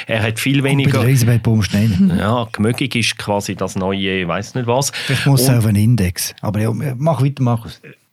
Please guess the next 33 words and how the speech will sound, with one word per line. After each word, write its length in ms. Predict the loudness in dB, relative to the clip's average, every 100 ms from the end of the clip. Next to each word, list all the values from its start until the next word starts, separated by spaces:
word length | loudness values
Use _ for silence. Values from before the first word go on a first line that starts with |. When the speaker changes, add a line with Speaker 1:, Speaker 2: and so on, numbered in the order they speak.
| _ -4
Speaker 1:
Und 200 | -2 -2
eben, 240 | -2 -4 -6 -4
der 300 | 0 0 -2 -6 -2
Toni 260 | 2 2
Brunner 400 | 2 2 2 2
hat 140 | 0 0
hier 100 | 0
viel 300 | 0 0 2
mehr, 440 | 2 2 2 0 0
äh, 460 | 0 2 2 2
Wählerinnen 480 | 0 0 2 2 2
und 160 | 2 0
Wähler 320 | 0 0 0
abgestoßen, 680 | -2 -2 -4 -2 -2 -2 -2
dass 180 | -4 -2
jetzt 340 | -2 -4 -6
die, 160 | -2 0
äh, 280 | 0 -2
gemögige 580 | -2 -2 0 -2 -2 -2
Esther 240 | -2 -4 -6
Friedli 420 | -4 -2 0 2
macht. 420 | 0 0 -4 -4
Also 140 | -4
das 220 | -4 -2 -2
ist 160 | -4
sicher 360 | -4 -4 -2 -2
so 160 | -2
eins 320 | 0 0 0 -2
von 140 | -4
den 140 | 0
herausragenden 960 | 0 2 0 0 -2 0 0 0 0 0
Sonderfaktoren 1160 | -2 -2 0 -2 -4 -4 -4 -4 0 0 0 -2
gewesen. 360 | 0 0 0